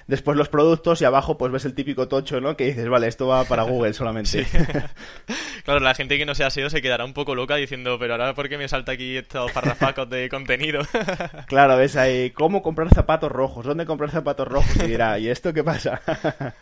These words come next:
Speaker 2: Sí. Y hay también una gráfica en la que muestra un aumento de clics muy bueno, y
Speaker 1: Hmm.
Speaker 2: creo que llegaba incluso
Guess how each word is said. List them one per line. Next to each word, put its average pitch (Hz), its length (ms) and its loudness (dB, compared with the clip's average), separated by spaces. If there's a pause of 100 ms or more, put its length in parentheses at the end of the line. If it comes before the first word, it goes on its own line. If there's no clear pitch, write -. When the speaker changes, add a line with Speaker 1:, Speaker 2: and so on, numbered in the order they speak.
Speaker 2:
Sí. 127 380 -4 (680)
Y 135 340 -4
hay 127 120 2
también 147 240 -2
una 165 120 -2
gráfica 151 360 -2
en 165 60 -4
la 139 100 -2
que 123 100 -4
muestra 123 300 -4
un 143 80 -6
aumento 139 380 -6
de 135 120 -4
clics 135 260 -8
muy 131 160 -10
bueno, 113 320 -8 (160)
y 120 340 -4
Speaker 1:
Hmm. 123 60 -8
Speaker 2:
creo 123 200 -6
que 147 120 -4
llegaba 139 280 -2
incluso 147 560 -6